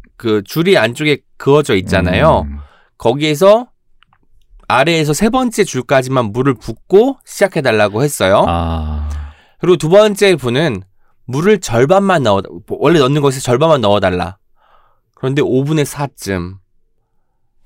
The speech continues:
Speaker 1: 오분의 삼과 삼분의 이 중시-, 중간.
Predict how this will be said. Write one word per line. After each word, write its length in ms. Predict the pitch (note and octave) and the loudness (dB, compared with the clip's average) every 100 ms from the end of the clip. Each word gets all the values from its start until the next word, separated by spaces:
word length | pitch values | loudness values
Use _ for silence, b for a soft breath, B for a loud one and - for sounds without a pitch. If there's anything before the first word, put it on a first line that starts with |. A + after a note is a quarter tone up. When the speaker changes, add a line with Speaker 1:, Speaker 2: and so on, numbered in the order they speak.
| _ _ _ - | _ _ _ -4
Speaker 1:
오분의 360 | C#3 D#3 E3+ | -2 0 0
삼과 500 | D#3 G#3 G3 F#3 F#3+ | 0 -2 -2 0 0
삼분의 520 | F#3 G#3 G3 G3 E3+ C3+ | 0 -4 -4 -2 0 -2
이 60 | |
중시-, 440 | C3+ C#3+ C#3 - A2+ | -2 -4 -4 -6 -8
중간. 520 | C#3+ D3+ C3+ F#2+ | -4 0 0 -2